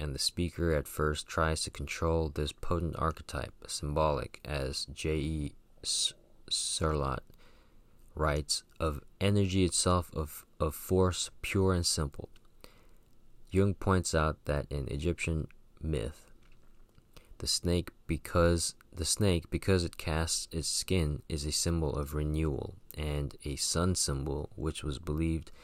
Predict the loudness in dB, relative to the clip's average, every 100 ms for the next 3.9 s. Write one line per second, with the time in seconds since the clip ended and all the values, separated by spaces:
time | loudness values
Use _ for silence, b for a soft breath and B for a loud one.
0 | B B B -4 2 2 4 2 2 2
1 | 0 0 0 -2 -4 -2 -4 -6 -4 -2
2 | -2 -2 -6 -8 -8 -6 -6 -10 -8 -6
3 | 0 0 0 -4 -2 -2 -2 -4 -8